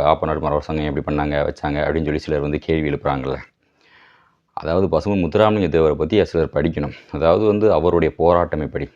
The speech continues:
பசும்பொன் முத்துராமலிங்க தேவர் வந்து இந்த வருஷம் வந்தாரு, போனார் அப்படிங்கிறத பேசுறதை விட, அவர், அவர் காலத்துல அவர் எத்தனை இளைஞர்களை பேச்சால, அவரோட ஆளுமையால, அவரோட வீரத்தால அவர் கவர்ந்து இழுத்தார் பசும்பொன் முத்துராமலிங்க தேவரும் நேதாஜி.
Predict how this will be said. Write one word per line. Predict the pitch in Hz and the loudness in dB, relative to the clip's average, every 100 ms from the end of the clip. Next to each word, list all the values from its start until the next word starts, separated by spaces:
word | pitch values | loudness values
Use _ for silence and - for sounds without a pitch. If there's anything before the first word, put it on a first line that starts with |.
| - | -10
பசும்பொன் | 76 87 80 | -8 -6 -6
முத்துராமலிங்க | 71 78 80 80 73 | -6 -4 -2 -4 -6
தேவர் | 76 73 - | -4 -4 -6
வந்து | 76 82 | -6 -4
இந்த | 73 | -4
வருஷம் | 71 - 78 | -6 -6 -6
வந்தாரு, | 69 69 71 73 | -6 -4 -4 -6
போனார் | - 71 73 73 | -6 -6 -4 -4
அப்படிங்கிறத | 69 71 85 80 73 - | -4 -4 -4 -4 -4 -4
பேசுறதை | 80 - 73 71 | -6 -6 -8 -6
விட, | 67 69 - _ _ _ _ _ _ | -6 -8 -10 _ _ _ _ _ _
அவர், | 73 85 95 - _ | 0 2 2 2 _
அவர் | 85 90 | -2 0
காலத்துல | 80 92 98 98 | 2 2 2 2
அவர் | 101 82 | 0 0
எத்தனை | 80 - 101 | -2 -4 -4
இளைஞர்களை | 80 92 101 85 80 - | -4 -2 -2 -4 -4 -2
பேச்சால, | 85 87 - 80 76 | -2 -2 -2 -2 0
அவரோட | 80 73 78 76 | -2 -2 -2 -4
ஆளுமையால, | 73 90 85 78 76 | -4 -4 -4 -4 -4
அவரோட | 85 78 76 | -4 -4 -4
வீரத்தால | 76 90 90 - 73 | -4 -2 -4 -4 -4
அவர் | 82 78 | -4 -2
கவர்ந்து | 73 80 73 | -2 -2 -4
இழுத்தார் | 71 - - _ _ - | -8 -10 -16 _ _ -8
பசும்பொன் | 78 87 76 | -8 -6 -8
முத்துராமலிங்க | 71 85 80 78 | -6 -4 -2 -4
தேவரும் | 69 69 78 90 | -6 -6 -4 -4
நேதாஜி. | 73 71 71 - | -4 -4 -6 -8